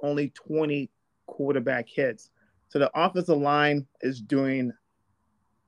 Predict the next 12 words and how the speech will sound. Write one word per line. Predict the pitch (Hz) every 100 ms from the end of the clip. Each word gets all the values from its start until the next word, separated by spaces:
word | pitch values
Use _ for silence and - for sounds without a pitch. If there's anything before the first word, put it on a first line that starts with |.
| -
a | 151
really, | 123 160 170 160
really | 147 156 143
good | 117 143 123
job. | 120 127 117 107 _ _ _ _ -
Granted, | 143 170 180 185 185 - _ - 123
Bolson | 156 175 - 190
didn't | 180 180
have | 175 170
the | 180
best | 156 170 175
night. | 175 160 156 160